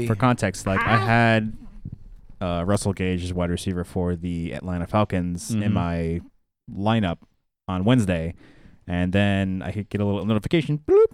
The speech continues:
Speaker 2: Oh, uh, Adam Thielen's, he's good to go. He's gonna play Monday. So I'm like, "All right. All right, Russell Gage, you're going on my bench."
Speaker 3: Yeah.
Speaker 2: Russell Gage plays on thank-, he played on Thanksgiving, so I didn't want him anyways.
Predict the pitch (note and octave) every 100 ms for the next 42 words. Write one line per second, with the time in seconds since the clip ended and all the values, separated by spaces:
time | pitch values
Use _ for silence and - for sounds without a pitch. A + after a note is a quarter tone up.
0 | _ - - - G3 B3+ A3+ F#3+ F3 F#3+
1 | F#3 F#3+ F#3 F3 D3+ - C#3 F3 E3+ E3+
2 | B2+ A2 G#2+ A#2 A#2 - B2+ B2 A#2 G#2+
3 | C3+ A2+ F2+ F2+ - F#2+ E2 - _ -
4 | C#3+ G#2+ A#2 G#2+ A2 G#2 - _ _ _
5 | - - A2 B2+ B2 A#2+ A2 G2+ E2 -
6 | - - G2+ D#2+ - F#2+ - F#2+ G#2 G#2
7 | G#2 G2+ - - G#2+ G2 G2 F#2 F#2 F#2+
8 | F#2+ G2+ G2+ A#2 A2 G2+ F#2 F2+ C3 C#3
9 | C#3+ D3 C#3 - F#2 F#2 F2 F2 G2+ F#2+
10 | F#2 F#2 F#2 G2 F#2+ F#2 F2+ F2+ -